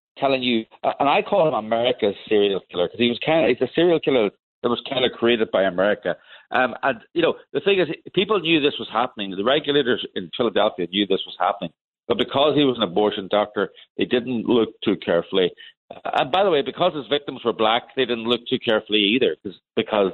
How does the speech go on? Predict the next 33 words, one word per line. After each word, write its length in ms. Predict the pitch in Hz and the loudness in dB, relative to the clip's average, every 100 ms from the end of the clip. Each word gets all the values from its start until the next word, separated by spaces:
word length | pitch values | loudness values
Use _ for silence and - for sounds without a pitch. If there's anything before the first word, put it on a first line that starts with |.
| - | -2
you 80 | 117 | 0
know, 160 | 95 - - _ | 0 -2 -10 _
they, 180 | 113 123 | 2 2
they, 160 | 120 107 | 2 2
there 180 | 123 117 | 2 2
wasn't 360 | 117 117 110 | 0 0 -4
as 40 | 101 | -2
much. 220 | 107 - - 95 | -2 -2 -4 0
Um, 400 | 92 87 85 85 _ _ - | 2 2 0 -4 _ _ -2
Gosnell 460 | 160 180 180 139 | 0 0 0 0
knew 180 | 117 135 | 0 0
this, 200 | 123 - | 0 0
by 120 | 101 90 | 0 2
the 60 | |
way. 160 | 87 85 | 2 0
Gosnell 480 | 123 147 151 147 123 - - | 0 0 0 -2 -2 -8 -4
treated, 300 | 123 113 - - - | -2 0 -4 -10 -4
Gosnell 320 | 131 156 170 135 | -2 0 0 0
had 160 | 127 | 0
rooms 340 | 113 120 120 113 | 2 0 -2 -8
for, 240 | - 98 - 92 - | -8 -10 -12 -14 -4
nice 200 | 135 156 - | -2 -2 0
rooms 260 | 139 127 107 | 0 0 -2
for 100 | 101 | -2
white 280 | 101 104 104 | 0 0 0
women 260 | 110 104 95 _ _ - | 0 0 -4 _ _ -10
and, 160 | 95 - | -10 -2
and 180 | 104 82 | -4 -2
terrible 380 | 123 113 113 101 | 0 2 4 4
rooms 340 | 95 87 82 - | 2 0 -6 -6
for 80 | |
black 320 | 82 95 98 - | -2 -2 -2 -2
women. 280 | 78 65 | -4 -4